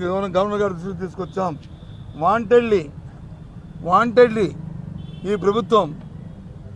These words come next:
అవి ఇతర చేసి నిన్నటి రోజున జరిగిన పరిణామాలు చేసి ఇబ్బంది పెట్టాలనే పరిస్థితిని కల్పిస్తుంది. మాకు ఆయన, ఆయన భద్రత మీద మాకు అంత కాబట్టి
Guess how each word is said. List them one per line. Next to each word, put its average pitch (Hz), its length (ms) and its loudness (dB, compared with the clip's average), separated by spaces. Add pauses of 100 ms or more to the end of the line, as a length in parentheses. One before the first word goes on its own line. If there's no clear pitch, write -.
(760)
అవి 202 180 0
ఇతర 214 180 4 (160)
చేసి 214 200 6 (100)
నిన్నటి 202 320 0
రోజున 214 260 2
జరిగిన 196 220 2 (420)
పరిణామాలు 196 480 2 (720)
చేసి 208 320 6 (1120)
ఇబ్బంది 226 320 2
పెట్టాలనే 208 440 2
పరిస్థితిని 202 400 -2 (240)
కల్పిస్తుంది. 175 600 -4 (1800)
మాకు 202 260 0
ఆయన, 196 240 -4
ఆయన 190 360 -4
భద్రత 190 280 -2
మీద 208 180 -4 (420)
మాకు 185 160 0 (240)
అంత 185 200 -6
కాబట్టి 214 320 0